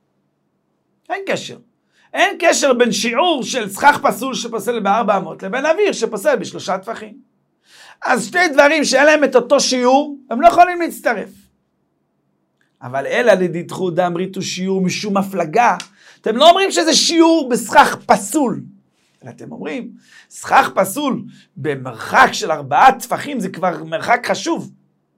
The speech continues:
לא הבאתם את זה כי זה כתוב באיזה משנה. לא כתוב בשום מקום במשנה ארבעה טפחים, אלא אתם אומרים סברה.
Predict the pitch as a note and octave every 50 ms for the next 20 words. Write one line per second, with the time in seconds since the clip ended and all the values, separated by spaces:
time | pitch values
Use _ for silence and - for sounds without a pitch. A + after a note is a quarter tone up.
0 | _ _ _ _ _ _ _ - D#3+ C#4 E4 - F#4+ - - F4+ F4 F4 D#4+ C#4
1 | D4+ - A#3+ B3 B3 B3+ B3 A#3 A#3+ - B3+ G#3 A3+ F#3 G#3 G#3+ G3+ F#3+ G3 F#3+
2 | F#3+ F#3 - - - - - _ - A#3 - D4+ - - E4 D4+ B3+ - F4 E4
3 | E4 D#4+ E4 E4 D#4+ D#4 C#4+ C4+ - - C#4+ A#3 A#3 A#3 A3+ G3+ - - G3+ F3+
4 | D#3+ D3 C#3 C#3+ F3 G#3+ G#3+ - C#4 C#4+ D#4+ F4+ E4 E4 F#4 F#4 F4 E4 D#4+ D#4+